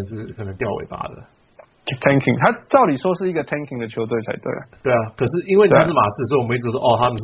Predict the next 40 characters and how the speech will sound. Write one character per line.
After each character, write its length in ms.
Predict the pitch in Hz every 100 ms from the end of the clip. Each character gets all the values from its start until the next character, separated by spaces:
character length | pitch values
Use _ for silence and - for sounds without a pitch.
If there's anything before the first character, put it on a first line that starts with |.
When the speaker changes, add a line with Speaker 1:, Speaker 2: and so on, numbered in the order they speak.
| 117
Speaker 1:
马 160 | 104
刺， 80 | 120
他 160 | 117 110
们 80 | 104
是 80 |
马 80 | 110 - -
刺， 160 | 117
Speaker 2:
不 160 | 113 151
管 160 | 123 131
他 80 |
就 80 | 156 151
会 80 | 147
Speaker 1:
所 80 | 123
以 0 |
他 80 |
们 0 |
才 80 | 110 123
可 80 | 120
以， 0 |
Speaker 2:
想 80 | -
办 80 |
法 80 | -
这 80 | -
样。 80 | 131
Speaker 1:
对， 160 | 123
对， 160 | 120 117
对， 80 | 104
所 160 | 151
以 160 | 135 - - _ _
我 160 | - 131
觉 160 | 147
得 80 | 151
球， 240 | 143 - 156
我 160 | 123 117
觉 80 | 135
得 80 | 147
他 80 |
们 80 | 131 117
的 80 | 113
角 160 | -